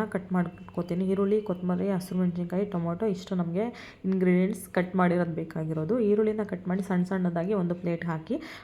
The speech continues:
ಅದೇ ಪ್ಲೇಟ್‌ಗೆ ನಾನು ಹಸಿರು ಮೆಣಸಿನ್ಕಾಯಿ ಕೂಡ ಕಟ್ ಮಾಡಿ ಇಟ್ಕೊಟ್ಟಿರ್ತೀನಿ. ಅದಾದ್ಮೇಲೆ ಟೊಮೊಟೊ ಸಪ್ರೇಟ್ ಒಂದು ಪ್ಲೇಟಲ್ಲಿ ಕಟ್ ಮಾಡಿ ಇಟ್ಕೊತೀನಿ. ನಾವು ಇವೆಲ್ಲ ಮೊದಲೇ ಕಟ್ ಮಾಡಿ ಇಟ್ಕೊಂಡು ಆಮೇಲೆ ಬಾಣಲೆ ಇಡಬೇಕು, ಇಲ್ಲಾಂದ್ರೆ ಸೀದೋಗ್ಬಿಡುತ್ತೆ, ಬೇಗ ಬೇಗ ಬೇಯುತ್ತೆ. So ಹಸ್ರು, ನಾವು ಬಾಣಲೆನ ಸ್ಟವ್ ಮೇಲೆ ಇಟ್ಟು ಎಣ್ಣೆ ಹಾಕಿ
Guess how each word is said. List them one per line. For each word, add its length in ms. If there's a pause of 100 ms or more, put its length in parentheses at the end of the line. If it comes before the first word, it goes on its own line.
ಅದೇ 180
ಪ್ಲೇಟ್‌ಗೆ 360
ನಾನು 120
ಹಸಿರು 160
ಮೆಣಸಿನ್ಕಾಯಿ 400
ಕೂಡ 120
ಕಟ್ 260
ಮಾಡಿ 140
ಇಟ್ಕೊಟ್ಟಿರ್ತೀನಿ. 1200
ಅದಾದ್ಮೇಲೆ 960
ಟೊಮೊಟೊ 280
ಸಪ್ರೇಟ್ 400
ಒಂದು 140
ಪ್ಲೇಟಲ್ಲಿ 340
ಕಟ್ 200
ಮಾಡಿ 160
ಇಟ್ಕೊತೀನಿ. 580 (680)
ನಾವು 200
ಇವೆಲ್ಲ 260
ಮೊದಲೇ 260
ಕಟ್ 220
ಮಾಡಿ 140
ಇಟ್ಕೊಂಡು 300
ಆಮೇಲೆ 220
ಬಾಣಲೆ 300
ಇಡಬೇಕು, 320
ಇಲ್ಲಾಂದ್ರೆ 260
ಸೀದೋಗ್ಬಿಡುತ್ತೆ, 600 (140)
ಬೇಗ 220
ಬೇಗ 180
ಬೇಯುತ್ತೆ. 440 (460)
So 60 (680)
ಹಸ್ರು, 280
ನಾವು 300
ಬಾಣಲೆನ 500 (360)
ಸ್ಟವ್ 240
ಮೇಲೆ 220
ಇಟ್ಟು 280
ಎಣ್ಣೆ 260
ಹಾಕಿ 520